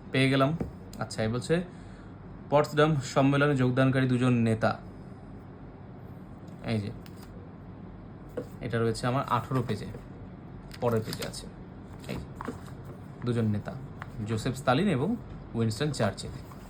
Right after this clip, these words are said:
চলে যাচ্ছি পরের পেজে, আমি একটু তাড়াতাড়ি করছি কারণ এতগুলো প্রশ্ন কমন, তো সব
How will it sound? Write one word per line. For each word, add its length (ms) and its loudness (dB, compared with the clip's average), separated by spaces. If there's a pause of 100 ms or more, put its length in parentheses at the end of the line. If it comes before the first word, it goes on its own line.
(1400)
চলে 200 0
যাচ্ছি 360 -2 (120)
পরের 240 4 (120)
পেজে, 320 0 (280)
আমি 100 -4
একটু 180 -6
তাড়াতাড়ি 440 2
করছি 480 -4 (840)
কারণ 280 2
এতগুলো 400 2
প্রশ্ন 380 0
কমন, 260 8
তো 100 2
সব 340 10